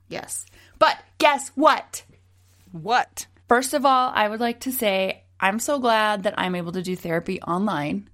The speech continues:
Speaker 1: because I got to do my therapy while I was on vacation.
Speaker 2: That's cool.
Speaker 1: So I had a breakthrough both with therapy and with some thought work in the life coaching vein.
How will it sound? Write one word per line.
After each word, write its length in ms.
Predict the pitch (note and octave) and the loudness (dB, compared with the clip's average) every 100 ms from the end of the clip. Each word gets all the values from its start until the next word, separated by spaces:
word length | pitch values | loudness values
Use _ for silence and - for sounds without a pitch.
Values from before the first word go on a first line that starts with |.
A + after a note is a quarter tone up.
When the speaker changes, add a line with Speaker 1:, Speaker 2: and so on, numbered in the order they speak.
| _ | _
Speaker 1:
because 260 | G3 G3+ F#3 | -10 -6 -6
I 100 | F3+ | -6
got 320 | - F3 - | -2 -2 -2
to 100 | G#3 | -4
do 120 | G#3+ | -4
my 140 | G3+ | -4
therapy 540 | G3+ F#3 E3+ E3+ F3 D#3+ | -4 -2 -2 -4 -6 -4
while 240 | D#3 D3+ | -2 -2
I 40 | D3 | -2
was 100 | F3 | -6
on 100 | E3+ | -6
vacation. 640 | F3+ D3 D3+ - - F#3+ | -8 -8 -10 -10 -8 -8
Speaker 2:
That's 220 | F3 F3+ | -8 -12
cool. 240 | - - D#3+ - _ _ | -14 -16 -16 -18 _ _
Speaker 1:
So 540 | - G3 F3+ E3+ F3 - - | -6 -2 0 0 -4 -12 -6
I 120 | G3+ | -4
had 320 | F#3+ - G#3+ A3 | -2 0 0 0
a 180 | G#3+ - - | -4 -8 -4
breakthrough 960 | G3+ F#3+ G3+ - G#3+ F3 F3 F#3 A3+ - _ _ _ _ | -2 0 -4 -8 -4 -4 -4 -6 -8 -14 _ _ _ _
both 320 | - G4 A4 C#4 | 2 2 0 -2
with 640 | A#3+ A3 G#3+ G#3+ G#3+ G3 - | 0 2 2 0 -2 -8 -18
therapy 580 | - A3+ B3 C4 A3+ - | -6 -2 0 -2 -6 0
and 320 | A3+ A#3 B3+ A#3 | 2 2 0 -2
with 320 | A3 G#3 G3 - | -2 -4 -8 -8
some 200 | - G#3 | -4 -2
thought 340 | G3 G3 G#3 - | 2 2 2 0
work 520 | E3 F3 - - - _ _ _ _ _ _ _ - | -2 -4 -8 -20 -20 _ _ _ _ _ _ _ -8
in 140 | G3 | -4
the 100 | F#3+ | -2
life 240 | F#3 A3 | 0 -2
coaching 400 | - F3+ - F#3 | -4 -8 -6 -8
vein. 380 | E3+ F3 E3+ G#3+ | -6 -6 -6 -6